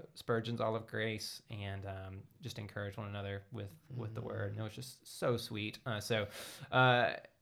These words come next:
yeah, I, I wasn't at the ladies' book club, obviously, uh,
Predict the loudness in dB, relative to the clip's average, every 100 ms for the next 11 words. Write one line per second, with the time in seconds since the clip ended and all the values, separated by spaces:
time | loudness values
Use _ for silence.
0 | _ _ _ _ 0 2 4 4 2 -4
1 | 0 2 6 6 6 4 4 2 2 4
2 | 4 4 0 -2 2 6 6 4 2 2
3 | 0 0 0 -2 -10 2 6 8